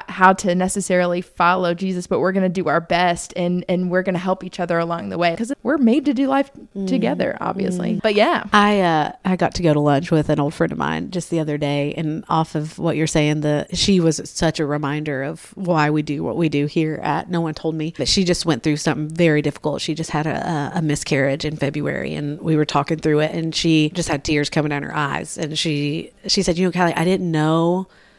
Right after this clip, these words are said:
Speaker 2: until I went through this and shared that experience with someone else, all the women who have said, 'I had, that happened to me too, and I felt so isolated in it because
Speaker 1: Oh,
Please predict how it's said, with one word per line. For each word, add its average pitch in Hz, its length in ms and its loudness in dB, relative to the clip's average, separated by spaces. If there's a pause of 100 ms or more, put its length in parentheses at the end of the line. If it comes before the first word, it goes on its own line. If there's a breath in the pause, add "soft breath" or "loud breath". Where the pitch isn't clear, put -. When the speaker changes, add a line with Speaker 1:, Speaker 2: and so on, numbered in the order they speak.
(140 soft breath)
Speaker 2:
until 170 280 0
I 151 100 4
went 156 240 0
through 151 220 0
this 170 420 2
and 151 320 0
shared 151 380 2
that 143 160 -2
experience 156 400 -2
with 160 80 -4
someone 156 260 -2
else, 151 420 -2
all 165 200 0
the 175 100 4
women 151 280 2
who 160 100 -2
have 143 120 -4
said, 147 400 2 (720 soft breath)
'I 160 200 4
had, 170 360 0
that 170 140 2
happened 180 280 0
to 160 60 0
me 147 160 0
too, 156 540 2
and 156 120 0
I 151 80 2
felt - 200 -2
so 165 220 2
isolated 160 640 0
in 180 120 0
it 185 220 -4
because 151 480 0
Speaker 1:
Oh, - 40 -16